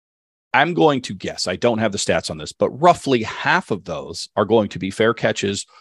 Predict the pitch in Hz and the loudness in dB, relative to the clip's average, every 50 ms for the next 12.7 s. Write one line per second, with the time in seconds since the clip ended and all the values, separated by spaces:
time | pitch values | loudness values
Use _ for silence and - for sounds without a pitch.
0 | _ - 107 107 101 104 101 92 90 107 104 101 - 113 117 110 120 117 113 107 | _ -2 0 0 0 0 -2 0 0 2 2 2 0 -2 -4 -2 -2 0 0 0
1 | 101 101 98 87 98 98 98 95 98 98 95 98 92 92 - - 101 87 92 95 | 0 0 -2 -2 -2 -2 -2 -2 -4 -4 -4 -4 -4 -4 -4 -6 -4 -4 -4 -6
2 | 90 - - 101 - - 101 92 - - - 101 95 - 95 92 - - 95 - | -6 -6 -6 -6 -4 -4 -4 -4 -4 -4 -4 -4 -4 -4 -8 -8 -4 -4 -6 -6
3 | _ - - 175 101 95 95 78 92 90 85 80 - - 87 78 78 85 - - | _ -8 -4 -4 -4 -2 -2 -4 -4 -4 -6 -6 -6 -6 -6 -6 -8 -10 -14 -16
4 | - - - - - - - - 139 135 - - 135 123 - 123 110 139 131 135 | -18 -20 -20 -20 -18 -10 -2 0 2 2 2 2 -2 -2 -4 0 4 6 6 8
5 | 143 139 123 110 104 113 120 113 110 107 101 113 104 98 - - 107 104 95 98 | 6 4 0 -2 -2 -2 0 0 -2 -2 -2 -2 -4 -4 -4 -4 -4 -4 -4 -6
6 | 95 - - - 127 117 107 98 101 92 95 95 92 92 92 90 85 80 - - | -8 -6 -2 0 2 2 2 2 0 -2 -2 -4 -4 -4 -6 -6 -8 -10 -14 -10
7 | - - 110 101 101 98 - - 87 - - - 92 - - - _ - - - | -6 -2 -2 -2 -2 -2 -4 -4 -4 -4 -6 -10 -12 -12 -12 -16 _ -8 -6 -4
8 | 139 131 - 107 - - - - 98 90 90 87 80 95 78 85 76 - 101 92 | -4 -4 -6 -12 -12 -8 -8 -6 -6 -6 -8 -10 -8 -8 -10 -8 -4 -4 -4 -4
9 | 85 85 82 - - - - 95 78 76 73 - _ - - - - - - - | -6 -8 -12 -12 -8 -4 -4 -2 -4 -4 -6 -12 _ -20 -20 -18 -18 -18 -10 -4
10 | - 131 123 - - - 170 - - - - - - 147 143 139 131 123 117 110 | -2 -2 0 0 0 0 0 2 0 -2 -2 2 4 6 6 6 6 4 2 0
11 | 107 107 107 101 110 110 98 107 104 101 98 95 95 92 92 - 101 104 107 107 | -2 -4 -2 -2 -2 -2 -2 -4 -6 -6 -6 -8 -8 -10 -8 -6 -4 -2 -2 -2
12 | 104 - - 104 95 98 - - 104 95 - - 92 - | -2 0 0 0 0 0 0 0 0 0 0 -2 -4 -4